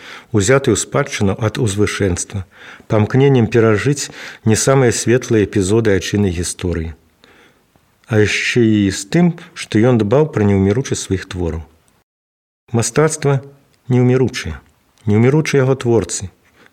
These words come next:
незалежна ад таго, пражываюць яны вялікі век, як Кандрат Крапіва, або кароткі, як Знічка,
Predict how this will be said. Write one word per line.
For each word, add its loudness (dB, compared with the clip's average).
незалежна 2
ад -6
таго, 0
пражываюць 0
яны 0
вялікі 0
век, -2
як -2
Кандрат 0
Крапіва, -2
або 2
кароткі, 0
як -2
Знічка, -2